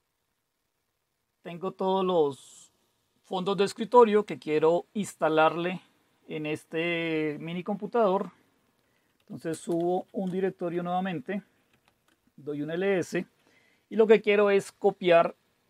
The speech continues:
este directorio. Entonces sería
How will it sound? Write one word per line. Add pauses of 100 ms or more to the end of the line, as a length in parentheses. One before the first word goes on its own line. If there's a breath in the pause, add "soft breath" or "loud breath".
(640)
este
directorio.
Entonces
sería